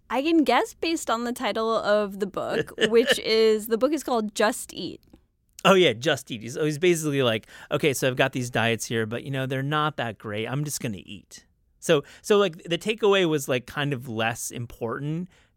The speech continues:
Speaker 2: to, honestly. It was more him, like, living through the Whole thirty and living through the cleanse. The cleanse sounded like the worst. I don't know, to me, like, cleansing.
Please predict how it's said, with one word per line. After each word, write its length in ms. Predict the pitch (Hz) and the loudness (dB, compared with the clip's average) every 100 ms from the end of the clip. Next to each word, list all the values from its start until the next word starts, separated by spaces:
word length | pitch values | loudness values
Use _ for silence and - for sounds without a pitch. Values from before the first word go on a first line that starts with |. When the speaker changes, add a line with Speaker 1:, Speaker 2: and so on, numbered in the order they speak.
| _ - | _ -14
Speaker 2:
to, 120 | 120 | -8
honestly. 440 | 120 139 139 170 | -4 -4 -2 -2
It 60 | 143 | 0
was 120 | 139 | 0
more 240 | 143 160 | 2 2
him, 300 | 156 147 135 | 4 2 -2
like, 220 | 131 113 120 | -2 -4 -6
living 480 | 117 131 135 131 | -2 0 0 -2
through 380 | 120 123 120 123 | -4 -6 -4 -4
the 100 | 113 | -4
Whole 240 | - 123 117 | -4 -6 -6
thirty 560 | - 95 92 87 87 _ _ - | -8 -8 -8 -14 -18 _ _ -12
and 180 | 120 120 | -8 -6
living 320 | 123 123 117 | -4 -6 -6
through 360 | - 110 110 | -8 -6 -4
the 120 | 101 101 | -6 -10
cleanse. 640 | - 101 95 92 90 - - | -12 -12 -10 -12 -14 -18 -12
The 80 | - | -10
cleanse 360 | - 156 156 135 | -4 0 0 0
sounded 280 | 123 113 101 | -2 -2 -2
like 160 | 101 | -4
the 80 | - | -6
worst. 340 | 85 - - | -12 -12 -14
I 60 | - | -12
don't 100 | 101 | -12
know, 180 | 98 98 | -12 -14
to 160 | - 95 | -14 -14
me, 160 | 92 | -14
like, 160 | 90 87 | -16 -16
cleansing. 560 | 104 90 92 90 90 | -14 -14 -14 -14 -16